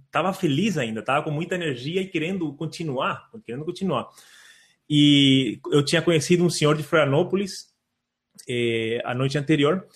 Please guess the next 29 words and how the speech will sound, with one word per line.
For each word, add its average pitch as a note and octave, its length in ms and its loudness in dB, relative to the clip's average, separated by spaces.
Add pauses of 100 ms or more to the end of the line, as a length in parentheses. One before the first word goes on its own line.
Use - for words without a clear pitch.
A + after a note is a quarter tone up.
que - 80 -12
ficou - 220 0
no C3 60 0
mesmo B2+ 200 0
albergue B2+ 300 0
que C3+ 80 -4
eu C3+ 60 -4
fiquei, D3+ 460 -2 (540)
um C3 100 -4
senhor C3+ 240 2
de C#3 80 2
mais C3+ 300 2
idade C#3+ 340 2
já, C#3 220 2
e D3+ 120 2
ele C#3+ 140 2
falou C#3 280 2
pra C#3+ 120 0
mim, C#3 400 -4 (400)
"Diego, E3 260 0
vamos F3+ 260 0
continuar, A3+ 640 0
vamos A3+ 240 0
até A3+ 120 2
Ron-, A3 260 -2
vamos G3 220 2
até G#3 240 4
Roncesvalles, F#3 760 0
tá? D#3 280 2